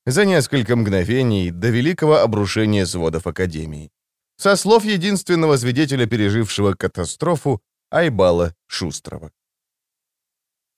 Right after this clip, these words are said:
Над армиями Эдур, заходящими с севера и занимающими позиции напротив крепости Бранс,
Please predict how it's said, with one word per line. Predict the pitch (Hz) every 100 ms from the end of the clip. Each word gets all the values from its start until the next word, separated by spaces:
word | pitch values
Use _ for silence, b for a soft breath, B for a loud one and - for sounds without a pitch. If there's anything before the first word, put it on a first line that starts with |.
| _ _ _ _ _ _ _ _
Над | 110 147
армиями | 214 220 208 190 175 -
Эдур, | 196 170 175 104 80
заходящими | 82 104 120 127 151 - 127 120
с | 101
севера | - 147 143 131 117
и |
занимающими | 98 107 120 139 117 - 110
позиции | 101 101 107 123 - 104
напротив | 98 85 107 98 90
крепости | 101 104 92 87 90
Бранс, | 85 120 151 104 - -